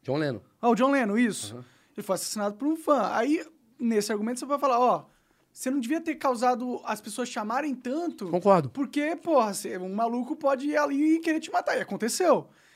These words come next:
Speaker 2: Então,
Speaker 1: Mas é que
Speaker 2: aí
Speaker 1: tá,
Speaker 2: ele
Speaker 1: mas
Speaker 2: não
Speaker 1: ali é
Speaker 2: tinha
Speaker 1: um
Speaker 2: que
Speaker 1: caso, mas tem uma diferença entre um caso que o cara fez uma música e o cara amou tanto ele e matou, do que uma música chamando assim, "Eu acho certo explodir metrôs por causa disso." Se vinte pessoas entenderem esse por causa disso, você acaba fazendo uma cagada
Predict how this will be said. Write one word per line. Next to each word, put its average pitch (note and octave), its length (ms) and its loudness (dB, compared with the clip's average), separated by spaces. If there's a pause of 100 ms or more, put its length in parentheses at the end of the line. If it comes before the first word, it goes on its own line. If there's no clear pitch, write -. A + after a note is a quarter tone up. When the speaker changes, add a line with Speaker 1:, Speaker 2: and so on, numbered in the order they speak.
(140)
Speaker 2:
Então, - 160 2
Speaker 1:
Mas B2+ 100 6
é - 40 8
que F#3 40 6
Speaker 2:
aí G3+ 60 4
Speaker 1:
tá, C#3+ 60 10
Speaker 2:
ele B2+ 100 8
Speaker 1:
mas C3 120 6
Speaker 2:
não D3 60 8
Speaker 1:
ali D3 80 6
é - 20 8
Speaker 2:
tinha - 40 8
Speaker 1:
um E3+ 60 4
Speaker 2:
que D#3+ 60 -6
Speaker 1:
caso, D#3+ 320 8
mas B2 120 -6
tem - 100 -2
uma D#3 120 0
diferença C#3 460 -2
entre C3 180 -8
um B2+ 40 -6
caso A#2+ 320 -4
que - 80 -20
o A#2+ 40 -16
cara B2+ 180 -2
fez B2 180 -4
uma B2 180 -2
música B2 480 -2 (480)
e B2+ 60 -2
o A#2+ 40 -2
cara C3+ 240 4
amou C3+ 280 4
tanto C3 340 2
ele B2+ 140 6
e - 20 2
matou, D3+ 480 6
do C#3 100 0
que C#3+ 120 -4
uma D#3+ 120 4
música D#3+ 280 2
chamando D#3 220 -2
assim, D3 300 -4 (960)
"Eu C3+ 160 6
acho D#3+ 300 4
certo D#3 400 0
explodir C#3+ 500 0
metrôs D3 560 2
por C#3+ 220 -6
causa C#3 260 0
disso." A#2 440 -8 (1300)
Se - 180 -4
vinte G#3 280 -2
pessoas E3 460 6
entenderem D3 760 4
esse C3+ 220 -4
por C3+ 180 -6
causa C3 340 0
disso, D3 360 -4
você - 120 -12
acaba C#3+ 220 -2
fazendo C#3+ 260 -2
uma C#3+ 120 2
cagada C3 580 0